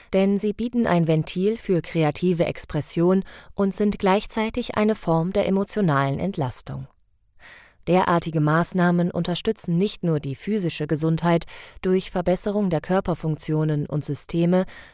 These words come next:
sondern stärken auch die psychische Widerstandsfähigkeit. Sie ermöglichen es ihnen, Stress wirksamer zu bewältigen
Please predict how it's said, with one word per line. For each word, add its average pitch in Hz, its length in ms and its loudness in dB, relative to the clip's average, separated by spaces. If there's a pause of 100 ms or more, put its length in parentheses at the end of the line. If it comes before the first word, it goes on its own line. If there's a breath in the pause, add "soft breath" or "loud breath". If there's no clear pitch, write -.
sondern 190 320 2
stärken 185 440 0
auch 185 260 0
die 208 140 -4
psychische 185 600 -2
Widerstandsfähigkeit. 135 1200 -6 (760 loud breath)
Sie 202 260 2
ermöglichen 196 600 2
es - 180 -6
ihnen, 160 460 2
Stress - 580 -4
wirksamer 156 540 0
zu - 120 -8
bewältigen 160 640 2